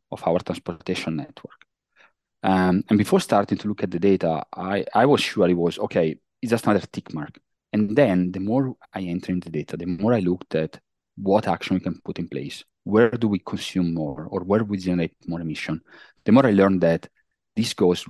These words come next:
really hand to hand with, uh, cost optimization, time optimization, lead time optimization. So the fact that the world is changing around us is making sure that sustainability now is probably, or having a company more sustainable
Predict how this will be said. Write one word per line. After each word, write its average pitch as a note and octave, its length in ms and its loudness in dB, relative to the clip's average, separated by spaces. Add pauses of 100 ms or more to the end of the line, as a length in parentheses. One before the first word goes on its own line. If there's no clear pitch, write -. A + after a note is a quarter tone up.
really G2 300 -2
hand D#2+ 280 -4
to D#2+ 120 -6
hand D2+ 260 -6
with, D2 400 -8
uh, D2 120 -6 (180)
cost - 300 -2
optimization, D2 720 -4 (640)
time G2+ 220 4
optimization, D#2+ 640 -2
lead G2 120 0 (140)
time E2 200 -2
optimization. D#2 640 -8 (340)
So - 100 2
the A2+ 80 8
fact D#3 240 6
that C#3 120 2
the - 140 -20
world A2 240 4
is A2 120 -4
changing G2 400 0
around G2 380 -2
us G2+ 260 -4
is - 60 -12
making F#2 260 -2
sure - 160 -10
that E2 100 -4
sustainability F2+ 920 0
now E2+ 540 -2
is F#2 420 -2 (680)
probably, G#2 800 2 (280)
or E2+ 180 -6 (240)
having A#2+ 260 4
a - 40 -8
company G#2+ 280 2
more F#2 140 2
sustainable E2 720 -6